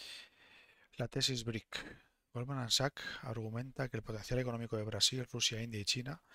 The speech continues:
es tal que pueden convertirse en las cuatro economías dominantes hacia el año dos mil cincuenta.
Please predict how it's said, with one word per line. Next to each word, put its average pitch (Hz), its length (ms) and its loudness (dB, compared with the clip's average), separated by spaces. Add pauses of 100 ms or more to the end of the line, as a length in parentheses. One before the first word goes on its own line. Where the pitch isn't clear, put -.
(440)
es - 220 4
tal 143 280 0
que 120 140 -4
pueden 123 300 0
convertirse 117 600 0
en 127 40 -2
las 113 140 2
cuatro 127 200 -2
economías 120 440 -2
dominantes 113 500 0
hacia 120 160 -4
el 107 60 0
año 123 160 -2
dos 110 120 -2
mil 113 120 -4
cincuenta. 107 680 2